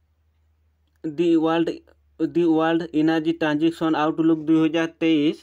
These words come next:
ରିପୋର୍ଟ, ରିପୋର୍ଟ ୱାଜ ରିଲିଜ କରିଛି recently by the International Renewable Energy Agency। According to this report, ଏଇ ରିପୋର୍ଟ ଅନୁସାରେ, ହ୍ୱାଇଲ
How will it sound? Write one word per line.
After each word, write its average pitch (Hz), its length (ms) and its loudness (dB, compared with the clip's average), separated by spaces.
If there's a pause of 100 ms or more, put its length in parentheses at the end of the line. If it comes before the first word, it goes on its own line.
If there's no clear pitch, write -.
(2000)
ରିପୋର୍ଟ, 151 540 -4 (160)
ରିପୋର୍ଟ 160 280 -4
ୱାଜ 156 320 0
ରିଲିଜ 160 320 -2
କରିଛି 151 420 -2
recently 147 500 -6 (380)
by 151 220 -4
the 151 120 -2
International 156 680 0 (100)
Renewable 151 520 0
Energy 151 460 -4 (220)
Agency। 135 580 -8 (1800)
According 175 420 -4
to 180 140 0
this 170 220 -2
report, 165 400 -2
ଏଇ 156 200 0 (500)
ରିପୋର୍ଟ 147 340 -6
ଅନୁସାରେ, 160 440 0 (220)
ହ୍ୱାଇଲ 151 280 -2